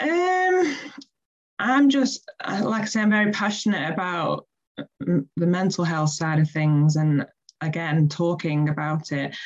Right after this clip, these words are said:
Um, I do take vitamin D and vitamin B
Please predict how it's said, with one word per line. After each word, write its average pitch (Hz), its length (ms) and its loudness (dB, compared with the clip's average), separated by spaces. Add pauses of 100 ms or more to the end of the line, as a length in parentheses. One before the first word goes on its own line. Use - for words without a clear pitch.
(240)
Um, 151 340 2
I 160 220 0
do 180 180 2
take 170 400 -2 (280)
vitamin 151 460 0
D 147 380 0
and 135 280 0
vitamin 147 340 -2
B 143 160 -2